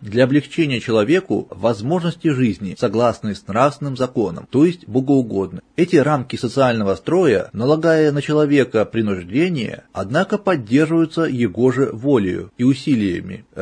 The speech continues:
Следовательно, принуждение создается свободой человека, почему заключает в себе элемент добровольности и нравственной заслуги.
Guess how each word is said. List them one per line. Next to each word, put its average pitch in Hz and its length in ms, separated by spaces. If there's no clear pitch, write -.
Следовательно, 123 640
принуждение 120 920
создается 120 600
свободой 127 500
человека, 160 720
почему 127 400
заключает 120 560
в - 40
себе 143 440
элемент 123 560
добровольности 113 1080
и 202 80
нравственной 135 580
заслуги. 113 640